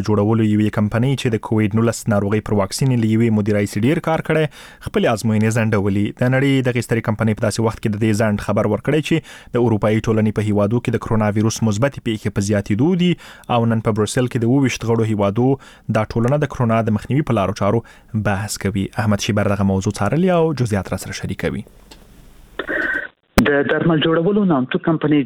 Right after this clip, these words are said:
Speaker 2: جانسن اینډ جانسن د کرونا ویروس پر ضد د واکسین کلینیکي ازموینه د دې څېړنې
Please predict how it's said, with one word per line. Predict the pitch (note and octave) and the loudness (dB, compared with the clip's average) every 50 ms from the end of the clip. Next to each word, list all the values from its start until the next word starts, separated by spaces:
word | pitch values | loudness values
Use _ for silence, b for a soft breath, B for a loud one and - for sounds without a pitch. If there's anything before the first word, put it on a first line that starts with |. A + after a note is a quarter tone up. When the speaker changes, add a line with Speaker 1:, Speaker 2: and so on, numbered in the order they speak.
| G#2+ | 0
Speaker 2:
جانسن | C#3+ C3+ C#3+ C#3 - - C#3+ A#2+ | -2 -2 -2 -2 0 0 2 2
اینډ | G#2+ G#2 G2 | 2 2 0
جانسن | - A#2+ C3 D3 C#3+ - F3+ E3+ E3 | 0 0 0 0 0 0 2 2 2
د | D#3+ D#3 - | 0 0 -2
کرونا | C#3 C#3 D3 D3 | 0 0 0 0
ویروس | C#3 B2 - - - - - | 0 -2 -2 -4 -4 -2 -2
پر | - - A2+ | -4 -2 -2
ضد | A2+ B2+ - - | -2 -2 -2 0
د | A#2+ G#2 | 0 0
واکسین | G#2 G2+ - - - A#2 G#2 - | 0 0 -2 -2 -4 -4 -4 -4
کلینیکي | - A2 G#2 G2 F#2+ - - D3+ D3 | -4 -2 -2 -2 -2 -2 -2 -2 0
ازموینه | C#3+ C#3+ - D3 C3+ C3 C3+ C3+ C#3 | -2 0 0 2 2 2 2 0 0
د | C3+ - _ _ _ _ _ _ _ - A#2+ B2 B2 | -2 -4 _ _ _ _ _ _ _ -2 -2 0 0
دې | E3 F3+ F3 | 0 -2 0
څېړنې | - E3+ D#3 D#3 D#3+ D#3+ D#3 | 0 0 2 2 4 2 2